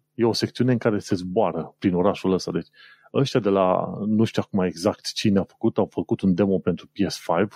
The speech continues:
probabil chiar cei de la Unreal Engine, au făcut un orășel, în genul Manhattan, dar pe care l-au făcut mai rotunjit așa, și un joc demo. Acum nu știu dacă va fi disponibil și pentru P C în curând,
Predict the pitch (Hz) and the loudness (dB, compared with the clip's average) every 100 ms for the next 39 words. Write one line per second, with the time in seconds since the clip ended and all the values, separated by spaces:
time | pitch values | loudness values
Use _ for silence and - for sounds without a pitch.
0 | - 87 87 87 - 95 - 92 87 85 | -6 -2 -2 -2 -2 -2 -2 -2 0 0
1 | 82 80 - 92 87 90 92 82 - _ | -2 -4 -2 -2 0 0 0 -2 -6 _
2 | _ _ _ 95 90 90 123 - _ _ | _ _ _ -4 0 0 -2 -4 _ _
3 | _ _ _ _ - 120 131 160 156 147 | _ _ _ _ -4 -4 -2 -2 0 0
4 | 139 139 139 - 90 78 _ _ _ _ | 0 0 -2 -2 -4 -4 _ _ _ _
5 | _ _ _ - 104 101 95 110 117 110 | _ _ _ -6 -2 -2 0 0 2 2
6 | 107 107 90 139 135 120 113 117 117 110 | 2 0 0 -2 0 0 0 0 0 2
7 | 110 104 95 - 113 104 92 90 87 95 | 2 2 -2 -4 -2 2 2 2 0 0
8 | 101 - 78 101 131 _ _ - - - | 0 0 -2 -2 -2 _ _ -20 -20 -20
9 | - - - 110 85 147 - - 113 101 | -20 -6 0 2 2 -2 -2 -2 0 0
10 | 82 - - - 113 101 117 107 104 127 | -2 -6 -14 -8 -6 -2 2 2 2 2
11 | - - 107 104 98 98 101 98 98 95 | 0 0 0 2 -2 -2 0 2 2 0
12 | _ _ _ - 95 87 120 104 95 - | _ _ _ -4 -2 0 0 0 -2 0
13 | 104 101 104 - - 98 92 82 - 98 | 2 2 0 -2 -2 -2 -2 -6 -4 -2
14 | - 95 80 90 87 85 113 135 | 0 0 0 -2 0 2 2 2